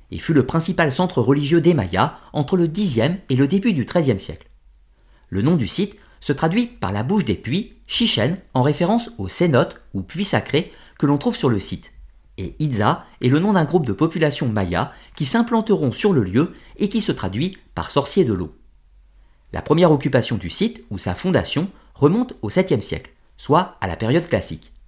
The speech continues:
Cependant, les constructions massives de Chichén Itzá que l'on connaît aujourd'hui ne furent construites qu'au dixième siècle, pendant la période post-classique,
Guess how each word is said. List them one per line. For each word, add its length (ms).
Cependant, 540
les 80
constructions 500
massives 380
de 80
Chichén 340
Itzá 280
que 120
l'on 120
connaît 380
aujourd'hui 540
ne 80
furent 200
construites 320
qu'au 100
dixième 320
siècle, 300
pendant 180
la 120
période 480
post-classique, 720